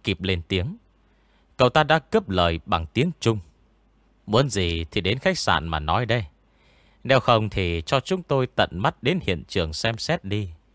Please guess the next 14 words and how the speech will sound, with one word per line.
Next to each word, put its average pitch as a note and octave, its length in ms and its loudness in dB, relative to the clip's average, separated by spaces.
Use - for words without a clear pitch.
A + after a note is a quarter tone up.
Không G#2+ 300 0
phải D2+ 280 -2
tôi F#2 160 -2
nói F#2+ 340 -2
anh F2+ 200 -4
chứ. A2 200 -2
Gọi C3 140 6
điện A#2 240 0
thoại F2 500 0
thì G2 140 -2
biết B2 240 -4
được G2 260 -4
cái C#3 120 0
gì." D#2+ 300 -2